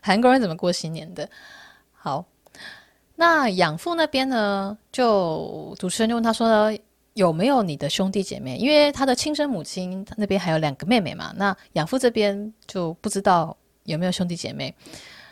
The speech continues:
然后 Eric 就说，哦，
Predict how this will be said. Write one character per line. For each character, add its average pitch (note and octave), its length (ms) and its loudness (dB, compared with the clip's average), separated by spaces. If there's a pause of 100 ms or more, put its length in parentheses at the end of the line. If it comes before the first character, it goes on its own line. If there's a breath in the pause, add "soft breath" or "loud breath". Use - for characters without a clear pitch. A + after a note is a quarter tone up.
(680 loud breath)
然 A#3 140 6
后 D#4+ 480 6 (640)
Eric F#4+ 280 6
就 A#3+ 80 8
说， A#3 180 4
哦， A3 220 6